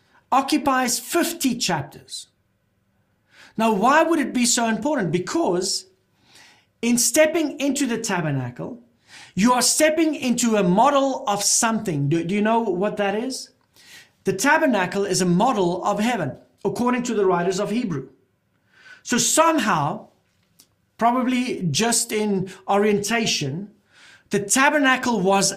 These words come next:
a model. So God gave them very specific details on how it was to be built,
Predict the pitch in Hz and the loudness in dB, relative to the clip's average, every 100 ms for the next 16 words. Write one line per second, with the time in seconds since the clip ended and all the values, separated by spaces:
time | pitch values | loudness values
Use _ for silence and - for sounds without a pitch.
0 | - 190 180 175 185 151 117 110 _ _ | 0 2 4 4 2 0 -6 -14 _ _
1 | _ _ _ _ _ _ _ _ - 208 | _ _ _ _ _ _ _ _ -4 0
2 | 175 190 277 302 262 262 226 190 208 262 | 2 4 4 2 0 0 0 0 2 0
3 | - 226 - 240 190 135 233 240 233 226 | 0 -2 -2 -2 -4 0 0 0 0 0
4 | 233 196 175 180 180 180 170 160 147 131 | 0 0 0 0 0 0 0 0 0 2
5 | 262 262 254 | 2 0 -4